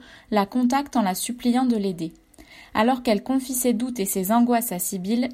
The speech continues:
la thérapeute décide d'enregistrer ses séances afin d'en constituer la base de son nouveau roman. Mais de la fascination à l'obsession, il n'y a qu'un pas. Entre Margot et Sibylle, c'est un jeu de miroir qui se met en route,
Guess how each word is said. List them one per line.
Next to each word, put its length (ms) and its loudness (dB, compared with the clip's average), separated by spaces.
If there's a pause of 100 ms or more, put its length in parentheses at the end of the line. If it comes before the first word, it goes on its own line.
la 160 0
thérapeute 560 0
décide 400 -4
d'enregistrer 640 0
ses 180 -4
séances 560 -2
afin 300 0
d'en 160 -2
constituer 520 -2
la 140 2
base 260 2
de 100 -4
son 180 -6
nouveau 280 2
roman. 340 -4 (520)
Mais 100 -2
de 120 -4
la 160 0
fascination 680 2
à 100 0
l'obsession, 680 -2 (160)
il 140 -2
n'y 100 2
a 80 2
qu'un 220 -2
pas. 180 -6 (1200)
Entre 300 2
Margot 400 2
et 80 2
Sibylle, 540 -2
c'est 260 -4
un 100 4
jeu 160 0
de 120 0
miroir 500 2
qui 140 -10
se 160 -4
met 260 -4
en 80 0
route, 400 -10